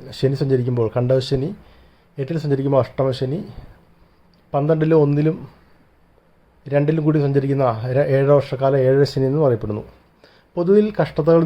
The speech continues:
നിറഞ്ഞ ഒരു ഘട്ടം തന്നെയാണ് എല്ലാ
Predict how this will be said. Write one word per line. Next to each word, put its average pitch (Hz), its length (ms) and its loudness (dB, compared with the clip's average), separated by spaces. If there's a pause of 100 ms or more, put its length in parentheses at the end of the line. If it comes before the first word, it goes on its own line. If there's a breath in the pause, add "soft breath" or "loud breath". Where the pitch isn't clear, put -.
നിറഞ്ഞ 143 260 2 (220)
ഒരു 151 120 0 (540 soft breath)
ഘട്ടം 131 280 -4
തന്നെയാണ് 131 340 0 (760 soft breath)
എല്ലാ 147 280 2